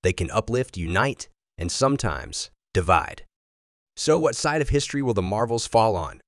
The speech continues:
Will it redefine the genre or get lost in the multiverse? It's a narrative in the making, and we're all here for it. As we wrap up today's deep dive,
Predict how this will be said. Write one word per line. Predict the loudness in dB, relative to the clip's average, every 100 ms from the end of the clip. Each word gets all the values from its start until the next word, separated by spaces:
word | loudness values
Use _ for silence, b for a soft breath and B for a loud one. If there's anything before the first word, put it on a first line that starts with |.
| -2
Will | -2
it | 0
redefine | 0 4 4 4 4
the | 4
genre | 4 2 0 -2
or | -2
get | -2 -4
lost | -2 -2 0
in | 0
the | 0
multiverse? | 0 0 -2 -2 -2 -2 -8 -12 _ -6
It's | -4 0
a |
narrative | 2 4 4 2
in | 2
the | 2
making, | 2 0 -4 -2
and | 0
we're | 2 4
all | 4
here | 4 2
for | 0 -6
it. | -10 -18 _ _ _ _ _ _ -2
As | 2
we | 4 4
wrap | 2 2
up | 0 0
today's | 0 2 2 2
deep | -2 0
dive, | -2 -2 -6 -16